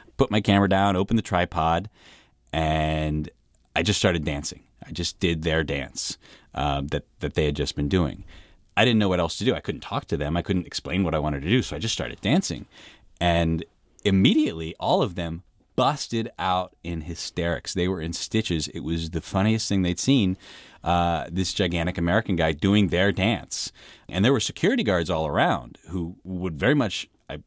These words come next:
I'm sure, have liked for me to go away, but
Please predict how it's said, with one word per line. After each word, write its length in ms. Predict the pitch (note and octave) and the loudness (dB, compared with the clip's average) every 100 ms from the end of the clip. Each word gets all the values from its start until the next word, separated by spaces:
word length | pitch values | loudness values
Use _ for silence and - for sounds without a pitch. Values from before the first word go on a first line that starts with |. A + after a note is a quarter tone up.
| - | -8
I'm 100 | E2+ | -8
sure, 460 | - A#2+ A#2+ F2 - | 0 2 2 0 -6
have 160 | - E2 | -6 -4
liked 240 | E2+ F#2 | -2 -4
for 80 | - | -6
me 100 | D#2+ | -6
to 100 | C#2 | -6
go 180 | C2+ C#2 | -8 -8
away, 480 | B1 C#2+ A#2 E2+ D#2 - - - - | -6 -2 0 0 -4 -12 -20 -18 -2
but 240 | F2 D#2 | -2 -2